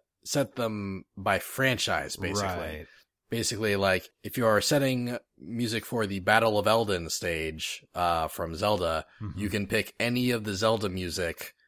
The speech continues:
Speaker 1: that's available to you.
Speaker 2: Right.
Speaker 1: Set the frequency for that stage. Uh, and then for Pirate Ship, another Zelda stage, you can set any music from Zelda for that stage in a different formation than you did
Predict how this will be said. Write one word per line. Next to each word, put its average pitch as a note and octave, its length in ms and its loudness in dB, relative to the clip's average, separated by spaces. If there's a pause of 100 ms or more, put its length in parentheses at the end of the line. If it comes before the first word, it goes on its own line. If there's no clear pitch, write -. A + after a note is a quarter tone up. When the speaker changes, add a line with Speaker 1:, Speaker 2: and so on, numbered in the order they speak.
(500)
Speaker 1:
that's F#2 220 0
available G2 540 0
to - 140 -4
you. E2+ 400 -2
Speaker 2:
Right. F2+ 600 -4 (540)
Speaker 1:
Set G#2+ 200 -2
the G2 100 -2
frequency F#2 840 -4 (140)
for G#2+ 160 -4
that F2 180 2
stage. F2 560 -4 (180)
Uh, F2 400 2
and G#2 120 -2
then A#2 100 -2
for G2 180 -4
Pirate E3+ 480 6
Ship, - 360 -2 (220)
another A2 320 0
Zelda F2 260 -2
stage, E2 480 -4 (420)
you G#2 120 -2
can G#2+ 140 0
set B2 260 2
any B2 240 2
music A#2 340 0
from A2+ 200 -6
Zelda G2 300 2
for G2 140 -4
that C3+ 220 4
stage G2 380 0
in F#2 120 -4
a F#2 100 -2
different C#3 460 4
formation G2+ 580 -2
than F2+ 140 -2
you F2+ 100 -4
did F2 500 2